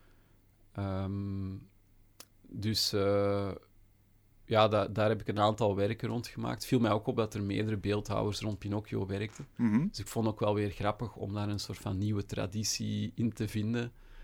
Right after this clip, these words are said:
Speaker 1: van beeldhouwers die, die iets met Pinocchio doen.
Speaker 2: Het is een heel
Speaker 1: Ehm,
Speaker 2: helder beeld natuurlijk.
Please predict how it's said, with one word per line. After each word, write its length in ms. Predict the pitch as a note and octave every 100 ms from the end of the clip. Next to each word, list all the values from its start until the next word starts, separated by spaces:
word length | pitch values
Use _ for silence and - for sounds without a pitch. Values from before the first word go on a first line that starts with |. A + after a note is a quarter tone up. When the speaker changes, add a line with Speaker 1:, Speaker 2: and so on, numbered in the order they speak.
| -
Speaker 1:
van 240 | - G#2 F#2+
beeldhouwers 680 | G#2 A2 G#2+ A2+ A2 G#2
die, 360 | F2+ G#2 G#2 G#2 G#2+
die 260 | G#2 G2+ -
iets 180 | A2+
met 140 | A2+ G#2+
Pinocchio 540 | G#2+ G2+ G#2 A#2 G#2+
doen. 320 | F#2 G#2+ D3 - - - - - - - -
Speaker 2:
Het 500 | - G#2+ G2+ G2+ G2+ G#2
is 40 |
een 60 | G#2
heel 100 | B2
Speaker 1:
Ehm, 80 | G#2
Speaker 2:
helder 320 | G2+ G2 F#2
beeld 320 | G#2 B2+ G2+
natuurlijk. 500 | F2+ F2 F2 D#2 -